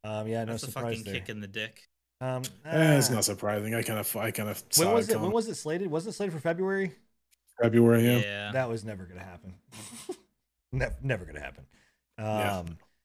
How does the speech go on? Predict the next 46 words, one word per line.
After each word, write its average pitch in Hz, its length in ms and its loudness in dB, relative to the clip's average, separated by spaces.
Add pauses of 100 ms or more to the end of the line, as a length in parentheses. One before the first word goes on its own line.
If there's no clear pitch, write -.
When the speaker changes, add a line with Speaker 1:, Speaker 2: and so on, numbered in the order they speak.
(320)
Speaker 1:
so, 135 560 0
Speaker 2:
I 123 140 2
Speaker 1:
uh, 127 40 2
Speaker 2:
wonder 160 200 -2
if 147 120 -8
they 143 100 -2
had 139 140 -4
to 120 60 -14
slow 120 280 -6
it 107 100 -6
down 107 240 -6
due 104 220 -8
to, 101 260 -8
uh, 98 220 -8
lack 98 280 -12
of 101 100 -16
N 101 120 -12
F 98 140 -14
T 104 160 -16
funding. 104 460 -16 (840)
Speaker 3:
Probably. 110 460 2 (720)
Speaker 1:
Yeah, 123 80 -14 (280)
maybe. 104 160 -16 (420)
Speaker 3:
Probably, 117 260 4
Speaker 1:
Um, 101 60 -4
Speaker 3:
probably. 107 240 -2 (520)
Speaker 1:
but 151 200 -2
also, 175 300 0
too, 135 280 -4
like, 113 380 -2 (320)
they 156 80 -2
needed 143 160 -2
to 117 60 -2
get 107 100 -4
out 107 100 0
of 98 60 -6
December, 104 480 -8 (100)
or, 135 140 2
uh, 123 120 2
out 123 160 0
of 113 80 -6
February. 107 480 -4 (120)
Bro, 120 120 -6
February 139 400 2
is 110 80 -4
already, 107 400 -4